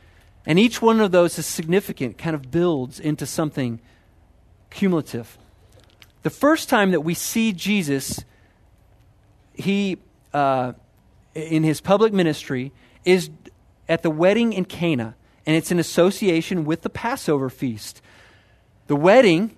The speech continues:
you guys may remember from John chapter two, is where Jesus took the water and he transformed it into wine. Well, then the next time that we see the Passover was in John chapter six, where Jesus fed the five thousand people from the bread,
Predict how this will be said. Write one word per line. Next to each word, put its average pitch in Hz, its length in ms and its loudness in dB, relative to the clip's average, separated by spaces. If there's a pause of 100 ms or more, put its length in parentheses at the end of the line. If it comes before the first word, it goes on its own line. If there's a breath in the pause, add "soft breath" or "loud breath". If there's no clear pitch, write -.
(140)
you 143 120 -8
guys 160 260 2
may 165 120 2
remember 160 340 2
from 151 180 -6
John 147 280 -2
chapter 175 300 -2
two, 139 400 -4
is 143 160 -8
where 165 260 0
Jesus 165 720 -4 (280 soft breath)
took - 240 -4
the 196 80 4
water 175 500 2
and 147 200 -2
he 151 80 0
transformed 196 760 -2
it 165 100 -6
into 202 340 -2
wine. 156 580 -6 (1160 soft breath)
Well, 160 140 0
then 226 180 4
the 208 80 4
next 233 380 4
time 175 280 2
that 135 100 0
we 156 120 -2
see 190 220 -2
the 170 80 2
Passover 139 720 -4 (500 soft breath)
was 185 200 2
in 214 100 4
John 214 260 4
chapter 233 320 0
six, - 560 0
where 170 160 2
Jesus 220 520 -2
fed 156 360 2
the 165 60 -8
five 151 360 -6
thousand 143 340 -4
people 202 280 -10
from 151 220 -4
the 139 80 -2
bread, 139 520 -2